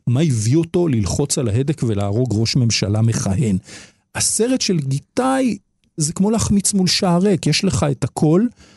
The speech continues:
ואתה מתמקד בדיונים של ועדת החקירה, ואתה משחזר באופן צהוב את הרצח עצמו.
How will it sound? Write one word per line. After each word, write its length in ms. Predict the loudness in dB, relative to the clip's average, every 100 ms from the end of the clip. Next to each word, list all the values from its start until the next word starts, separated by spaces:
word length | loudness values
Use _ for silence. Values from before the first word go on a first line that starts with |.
| _ -2
ואתה 220 | 0 0
מתמקד 480 | 0 0 0 0 0
בדיונים 480 | 0 2 2 2 2
של 180 | 0 0
ועדת 400 | 2 0 0 0
החקירה, 720 | 0 -2 0 2 2 2 0 -4 _ _ _
ואתה 200 | -4 0
משחזר 600 | -2 0 -2 -2 0 0
באופן 420 | 2 0 2 0
צהוב 520 | 0 0 2 2 2 2
את 280 | -2 -2
הרצח 560 | 0 0 0 0 -2 -2
עצמו. 600 | 0 0 2 2 2 0